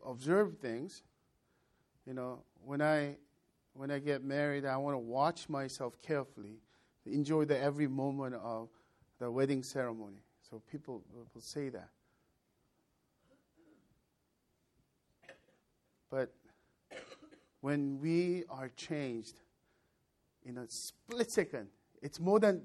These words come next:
faster than this, much faster than this, twinkle of an eye, all of us who are in Christ will be changed.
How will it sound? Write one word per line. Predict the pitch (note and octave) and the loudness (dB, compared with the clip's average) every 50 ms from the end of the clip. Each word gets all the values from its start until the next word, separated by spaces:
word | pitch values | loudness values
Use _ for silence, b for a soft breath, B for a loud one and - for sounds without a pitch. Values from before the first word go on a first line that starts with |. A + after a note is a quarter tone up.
| - - | 6 10
faster | A3+ A3+ G#3 G#3 - - A3+ F#3 | 10 10 10 10 4 0 2 2
than | F#3+ F#3+ F#3+ | 2 0 2
this, | E3+ D#3+ C3+ - - | 2 2 0 0 -2
much | B2+ D3+ G3 A#3+ A#3+ - | 6 8 8 8 8 4
faster | - - A3+ G#3+ G#3 - - F#3 | 2 4 4 4 4 0 -4 -4
than | E3 E3 D#3 D3+ | -4 -4 -4 -2
this, | C#3+ A2+ G2 - - _ _ - | -4 -4 -6 -8 -14 _ _ -4
twinkle | - C4+ C4+ - - A#3 A3+ A3 | -2 -2 -2 2 4 4 4 4
of | G#3 G3+ | 4 4
an | F#3+ F3 | 2 2
eye, | E3+ E3 E3 D#3+ D3 B2 G#2+ G2+ b b b b b b b b b b b b _ _ _ _ _ _ _ _ _ _ _ _ | 4 4 2 2 0 -2 -4 -8 b b b b b b b b b b b b _ _ _ _ _ _ _ _ _ _ _ _
all | C#3+ D#3+ E3+ F3+ F3+ F3+ E3+ E3 D3 A#2 - - _ _ _ _ | 6 8 8 10 10 8 8 6 2 0 -6 -12 _ _ _ _
of | C3 C3 B2+ B2+ | -8 -8 -6 -4
us | C3 B2+ B2+ B2 - - - - _ _ _ _ _ _ _ _ _ | -4 -4 -4 -6 -10 -16 -20 -20 _ _ _ _ _ _ _ _ _
who | D3 | -2
are | C#3 C3+ | -2 0
in | C#3+ C#3+ C#3+ | 0 -2 -4
Christ | C#3+ - D3+ C#3+ C3+ C#3 C#3 - - _ _ _ _ _ _ _ - | -4 -6 -6 -6 -6 -6 -8 -12 -18 _ _ _ _ _ _ _ -12
will | A#2+ B2 | -12 -8
be | C3 C3 | -8 -8
changed. | A#2+ - - D#3 C#3+ B2+ A#2 A2 - - - | -10 -8 -8 -6 -6 -6 -6 -8 -12 -18 -20